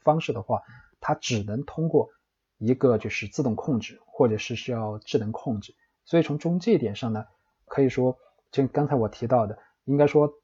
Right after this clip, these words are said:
没有电动汽车这么些年的大发展的话呢，可能就难以有这个电动飞机现在的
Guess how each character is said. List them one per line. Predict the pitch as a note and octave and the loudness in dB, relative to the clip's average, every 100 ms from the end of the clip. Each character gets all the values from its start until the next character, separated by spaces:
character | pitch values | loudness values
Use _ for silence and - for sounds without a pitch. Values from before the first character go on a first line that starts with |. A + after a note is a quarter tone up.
| _ _ | _ _
没 | A#2 G3 | 2 4
有 | D3 | 6
电 | F#3+ F3 | 4 4
动 | D3+ C#3 | 2 0
汽 | - | -4
车 | C#3 - E3+ E3+ - _ _ | -8 0 0 0 -6 _ _
这 | F3 | 2
么 | C3+ A#2+ | 2 0
些 | - D3 | -2 0
年 | B2 A2 | 0 0
的 | B2 | -2
大 | - C3+ | 0 0
发 | - D3+ | 2 0
展 | - G#2 | -2 -8
的 | G2+ | -2
话 | C3+ A#2 | 0 0
呢， | A2+ - _ _ | -2 -4 _ _
可 | - - A#2+ | -12 -4 -2
能 | G#2 G#2+ A#2 - | -2 -2 -2 -6
就 | - D3 A2+ | 0 2 2
难 | G#2+ A#2 C#3 | 0 -2 -2
以 | C#3 C#3 | -2 -2
有 | A#2 - _ _ | -4 -6 _ _
这 | - | -4
个 | A2+ | 0
电 | C#3+ A#2+ | 0 0
动 | A2 | -2
飞 | B2+ A#2+ | -2 -2
机 | B2 B2+ _ _ | -2 -6 _ _
现 | - E3+ C#3 | -6 -2 -2
在 | - D#3+ | 2 2
的 | B2+ | 2